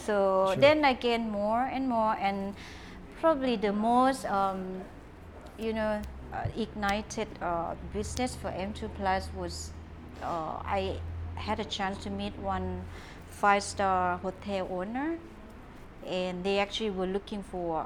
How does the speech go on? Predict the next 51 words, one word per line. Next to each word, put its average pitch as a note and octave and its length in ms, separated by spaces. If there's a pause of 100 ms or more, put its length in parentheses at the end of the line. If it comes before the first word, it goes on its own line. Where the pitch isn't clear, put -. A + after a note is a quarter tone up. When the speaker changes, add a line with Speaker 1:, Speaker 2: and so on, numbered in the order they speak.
Speaker 1:
a - 60
company F#3+ 640
that E3 140
can F3 180
design E3 280
their E3 120
new, E3+ 360
brand F3+ 200
new E3+ 120
resort D#3+ 540 (120)
in E3+ 140
Phang F#3 220
Nga. E3 200
Speaker 2:
Mm-hmm. - 500 (440)
Speaker 1:
It's - 240
huge. A3+ 460 (400)
At G#3 180
the G#3 60
time, A3+ 680
I F#3+ 80
didn't G#3+ 200
have G#3 120
a G#3 100
team D4 280
yet. G#3+ 200
It - 60
was F3+ 140
just G3 240
me, D4 260 (920)
uh, F#3 360
<laughs> F3+ 40
working A#3+ 300
in A#3 160
my G3 160
bedroom. A#3+ 720
But G3+ 220
then A3+ 260
guess A#3 260
what? E4+ 260 (100)
Speaker 2:
So D3+ 100
I - 20
said, F3+ 160
Speaker 1:
They C4 100
Speaker 2:
"Yes, G#3+ 220
I'll A3+ 120
do D#3 160
that." A3+ 200
Speaker 1:
No, D4+ 260
they C4+ 160
called C4+ 460
me. F#3+ 380